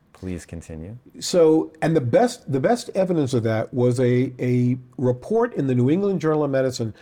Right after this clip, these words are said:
Speaker 2: probably ten years ago. The study followed three hundred women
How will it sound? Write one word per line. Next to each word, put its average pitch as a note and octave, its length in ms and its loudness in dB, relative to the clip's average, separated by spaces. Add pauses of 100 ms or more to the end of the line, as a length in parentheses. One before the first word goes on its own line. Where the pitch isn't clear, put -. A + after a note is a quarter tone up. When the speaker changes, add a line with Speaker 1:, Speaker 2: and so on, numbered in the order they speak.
(240)
Speaker 2:
probably A#3+ 380 0
ten D#3 280 -2
years D3 220 2
ago. G2 320 -4 (800)
The C#3 80 0
study G#3 340 -2
followed D#3 420 0
three F#3 280 -2
hundred F#3 300 0
women G#2+ 460 -2